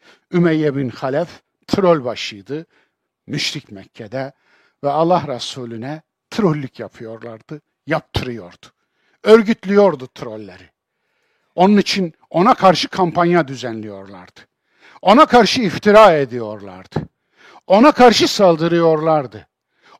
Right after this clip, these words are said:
Ona karşı fi-, dedikodu gazetesini, fısıltı gazetesini çalıştırıyorlardı. Asparagas haber yapıyorlardı.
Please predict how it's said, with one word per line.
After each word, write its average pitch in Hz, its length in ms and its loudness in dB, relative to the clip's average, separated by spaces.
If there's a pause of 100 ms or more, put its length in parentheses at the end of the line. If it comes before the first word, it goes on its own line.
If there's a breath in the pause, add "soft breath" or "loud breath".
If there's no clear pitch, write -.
Ona 214 300 2
karşı 214 340 2
fi-, 202 320 -10
dedikodu 254 440 2
gazetesini, 160 680 0 (220 soft breath)
fısıltı 262 440 0
gazetesini 175 560 2
çalıştırıyorlardı. 120 1200 -10 (400 loud breath)
Asparagas 254 720 4
haber 262 320 8
yapıyorlardı. 117 1040 -2